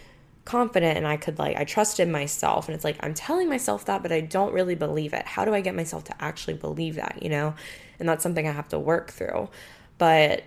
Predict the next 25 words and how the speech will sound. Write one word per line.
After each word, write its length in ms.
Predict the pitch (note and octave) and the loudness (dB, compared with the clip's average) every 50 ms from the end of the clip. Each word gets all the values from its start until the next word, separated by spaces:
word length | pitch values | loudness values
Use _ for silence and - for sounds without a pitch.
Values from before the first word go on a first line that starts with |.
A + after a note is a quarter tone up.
| - - | -2 0
I 80 | E3+ | 0
truly 340 | E3 - - G#3+ G3 F#3 E3+ | 2 4 6 6 8 8 6
do 120 | D#3+ E3 D#3+ | 6 4 4
believe 420 | D#3 D#3 D#3 D#3 D3+ D3+ D3+ D3 | 4 4 4 4 2 2 0 0
that 160 | D#3 D3+ - | 0 -2 0
the 140 | - D#3 - | -2 -2 0
only 320 | - D3+ D3 D3 C#3+ C#3+ | 0 0 0 0 0 -2
true 320 | C#3 - - - D3 C#3 C3+ | -2 -4 -2 0 0 0 0
failure 540 | - - C#3 C3 C3+ C#3 C#3+ D3 D3 D3 - | 2 2 4 4 4 4 4 4 4 2 2
is 180 | - C#3+ C#3 | 0 -2 -2
not 180 | C#3 A#2+ - - | -2 -4 -4 -6
trying 360 | - - - - - - - | -6 -8 -8 -6 -6 -6 -6
at 80 | - - | -6 -6
all. 320 | C2 - - - - - - - - - - - - - - - | -6 -8 -8 -10 -12 -12 -14 -14 -16 -20 -20 -20 -20 -12 -4 -2
And 640 | D#3+ D#3+ D#3 D#3 D3 C#3+ C#3+ C#3+ D3 C#3+ D3+ D3+ - - - - - - - - - - | 0 2 2 2 2 0 0 -2 -4 -4 -4 -6 -8 -10 -12 -16 -20 -20 -20 -20 -6 -2
I 80 | - D3 | 2 2
don't 100 | D3 C#3 | 2 2
know, 80 | - - | 2 2
that's 180 | D3 D#3+ D#3 | 0 0 0
just 160 | - E3 - | -2 -2 -2
a 40 | D#3 | -4
problem 340 | D#3 - C#3 C3 C#3 C#3+ D3+ | 0 2 4 4 4 4 2
I 80 | D3+ D3+ | 0 -2
have 320 | D3+ D#3 D3 D3 D3 D#3 | -2 -2 -2 -2 -2 -2
where 460 | C#3+ C#3 C3+ C3+ C3+ C3+ C3+ C3+ C3+ | 0 0 0 0 0 -2 -4 -6 -8